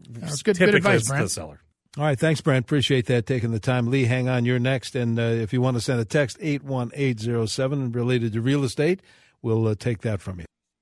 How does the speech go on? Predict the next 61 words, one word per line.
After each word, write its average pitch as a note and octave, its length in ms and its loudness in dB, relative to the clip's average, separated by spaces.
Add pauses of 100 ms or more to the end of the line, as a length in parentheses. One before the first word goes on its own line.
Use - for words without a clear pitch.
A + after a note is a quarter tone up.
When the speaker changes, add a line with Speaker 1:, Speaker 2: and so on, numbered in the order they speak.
(460)
Speaker 3:
Hey, D#3 140 4
good D#3+ 80 2
morning. D#3+ 240 6
Welcome D3 280 4
back C#3+ 180 4
to C#3+ 100 4
the B2+ 80 -2
Real C3+ 160 4
Estate B2 340 2
Show. C3 220 2
If A2+ 100 -2
you A#2+ 100 2
have A#2+ 120 2
that A#2+ 180 -2
kind C3+ 200 -2
of B2 80 -4
a - 20 -6
question, C3+ 400 0
you B2+ 80 -6
can B2 100 -12
call E3 300 2
it C3+ 60 -2
in C#3+ 240 0
or C#3 160 -2
you C#3 140 -2
can, D3 340 -4
uh, C#3 100 -2
text F#3+ 320 -6
it C#3+ 80 -2
in. F#2+ 120 -6
Here's C#3+ 200 0
the B2 80 -6
phone F#3+ 260 0
number, A2 460 -8
and A#2 140 -6
we A#2+ 100 -2
have C3 160 -2
a C3 60 -2
line C3 260 0
open C3+ 240 -2
if A#2 80 -6
you B2+ 100 -2
want B2+ 160 -2
to B2+ 60 0
use D#3 240 0
it, - 180 -12
six - 220 -14
five A#2 300 -4
one, C3+ 320 0 (420)
nine C3 380 0
eight C3 260 0
nine, B2+ 380 -2
nine A2+ 300 -4
two D#3+ 260 -2
two B2 260 -4
six. - 460 -4 (420)
Text D3 340 -4
is A#2 280 -6
eight C3 260 -4
one B2 420 -4 (140)
eight A#2 320 -4